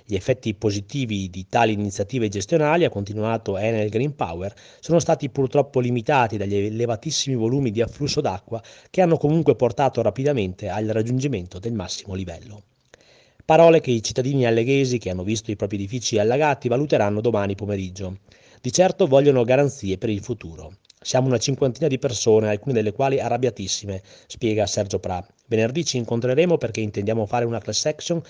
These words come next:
contro Enel, in quanto non ha abbassato il lago nel momento giusto.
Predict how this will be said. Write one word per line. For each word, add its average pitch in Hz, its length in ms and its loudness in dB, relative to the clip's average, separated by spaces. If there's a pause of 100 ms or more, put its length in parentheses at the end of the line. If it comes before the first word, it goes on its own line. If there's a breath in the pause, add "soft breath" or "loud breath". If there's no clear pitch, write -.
(140 loud breath)
contro 147 340 4
Enel, 92 320 0
in 104 140 -6
quanto 110 400 -2
non 110 160 -2
ha 120 80 0
abbassato 110 480 -2
il 110 80 -2
lago 143 280 0
nel 147 100 0
momento 113 340 -2
giusto. 87 480 -12